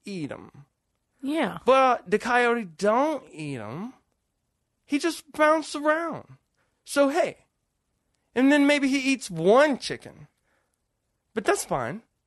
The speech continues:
Speaker 1: because chickens is, are good. S-, and I taste them all the time, and I think they're great. But should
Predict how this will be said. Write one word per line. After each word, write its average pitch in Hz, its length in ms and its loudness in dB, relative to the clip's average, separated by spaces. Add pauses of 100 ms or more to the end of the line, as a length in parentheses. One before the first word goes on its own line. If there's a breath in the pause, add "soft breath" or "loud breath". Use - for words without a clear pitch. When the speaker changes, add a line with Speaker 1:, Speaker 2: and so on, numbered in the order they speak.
(300)
Speaker 1:
because 220 380 -4
chickens 294 360 -6
is, 254 260 -8 (160)
are 214 160 0
good. 180 480 -6 (260)
S-, - 240 -18 (440)
and 185 120 0
I 269 380 0 (100)
taste - 340 -6 (600 soft breath)
them 180 220 -4
all 202 200 2
the 214 60 -8
time, 277 200 0
and 160 100 -2
I 175 80 0
think 202 240 -6
they're 208 140 -2
great. 214 320 -4 (500 soft breath)
But 202 340 2
should - 800 2